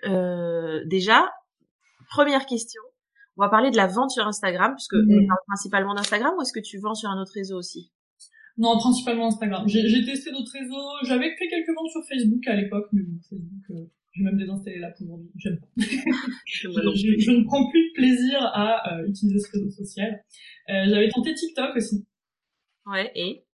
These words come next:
Speaker 2: Tenté TikTok, euh, je l'avais tenté, mais c'était vraiment au tout début, on s'était motivé avec des potes, euh, et en fait, à l'époque, j'étais vraiment, je savais pas maîtriser la vidéo.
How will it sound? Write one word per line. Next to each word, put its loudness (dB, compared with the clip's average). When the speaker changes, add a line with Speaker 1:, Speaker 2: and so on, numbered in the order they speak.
Speaker 2:
Tenté 0
TikTok, -4
euh, 0
je -4
l'avais 2
tenté, -6
mais -4
c'était -4
vraiment 0
au -2
tout 2
début, -4
on -2
s'était -6
motivé -2
avec -8
des -6
potes, -6
euh, -12
et -6
en 2
fait, 2
à 2
l'époque, 2
j'étais -6
vraiment, -10
je -8
savais -6
pas -4
maîtriser -12
la -8
vidéo. -8